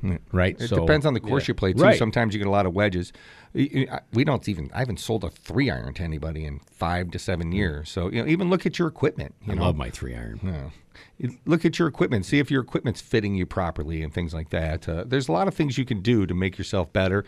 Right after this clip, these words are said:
Speaker 1: and, in, in turn, have more fun playing.
Speaker 3: That's right. Kudos to everybody at the West New York P G A and Steve Barkowski, the executive director, for not only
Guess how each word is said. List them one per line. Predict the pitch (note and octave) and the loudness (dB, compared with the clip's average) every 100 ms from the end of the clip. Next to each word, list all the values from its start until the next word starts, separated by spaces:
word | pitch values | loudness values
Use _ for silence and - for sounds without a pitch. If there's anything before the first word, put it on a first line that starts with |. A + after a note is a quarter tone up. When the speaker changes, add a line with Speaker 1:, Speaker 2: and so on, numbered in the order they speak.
| - - | -6 2
Speaker 1:
and, | E3+ F3+ E3 _ _ _ | 4 4 0 _ _ _
in, | C#3 C3 B2+ | 0 0 -2
in | C3+ A#2 | -2 0
turn, | F3 C3 | 2 2
have | A#2 G#2 | 2 2
more | G#2 | 0
fun | - A#2+ D#2 | 0 -2 -2
playing. | G#2 G#2 - - | -6 -8 -10 -14
Speaker 3:
That's | E2 | -10
right. | F#2+ E2+ - - - - - - - | -6 -8 -8 -18 -18 -20 -20 -20 2
Kudos | E3 D#3+ D3+ C3+ - - | 6 8 8 4 -6 -2
to | C3+ C3+ | 4 4
everybody | C3+ B2+ B2+ | 6 4 4
at | A#2+ | 2
the | A#2 | 4
West | A#2+ - | 2 2
New | |
York | A#2 - | 0 2
P | C3 | 0
G | G#2+ A2+ | 2 4
A | A#2+ A#2 | 4 4
and | G2 - | 0 -6
Steve | - A#2+ | -4 -2
Barkowski, | G2+ G#2+ A2 G#2 - | 2 2 4 2 0
the | G#2 | -4
executive | F#2+ G#2+ - F#2+ | 2 0 2 2
director, | A2 A2+ F#3+ | 4 6 4
for | - G#2+ | 2 0
not | G2+ G2 | 2 0
only | F#2 E2+ F#2 | 0 0 -4